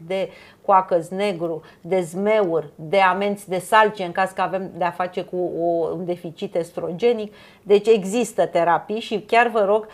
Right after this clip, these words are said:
să apelați la ele, pentru că, de exemplu, am avut domnișoare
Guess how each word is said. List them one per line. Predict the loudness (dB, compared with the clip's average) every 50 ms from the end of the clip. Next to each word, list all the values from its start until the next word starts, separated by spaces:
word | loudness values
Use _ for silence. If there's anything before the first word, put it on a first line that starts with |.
| -20 -20
să | _ -18 -2 0 2 4
apelați | 4 4 2 2 2 0 2 4 2 2 2 0
la | 0 2 2 2
ele, | 2 0 0
pentru | -2 -4 -4 -4 -4
că, | -2 -2 -2 -2 -2 -8 -4 _
de | 2 2
exemplu, | 2 2 -2 -2 2 2
am | 4 4
avut | 4 2 0 0 2
domnișoare | 2 2 2 2 -2 -6 -2 0 2 2 4 4 2 0 -2 -4